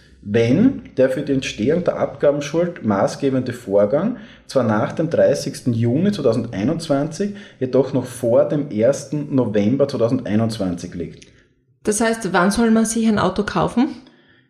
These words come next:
Speaker 1: Im besten Fall noch in der ersten Jahreshälfte.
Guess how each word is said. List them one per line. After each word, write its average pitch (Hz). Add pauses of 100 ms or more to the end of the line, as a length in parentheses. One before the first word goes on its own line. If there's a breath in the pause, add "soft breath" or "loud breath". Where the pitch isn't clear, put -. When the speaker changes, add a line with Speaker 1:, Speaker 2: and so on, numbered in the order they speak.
Speaker 1:
Im 147
besten 143
Fall 127
noch 127
in 131
der 131
ersten 110
Jahreshälfte. 82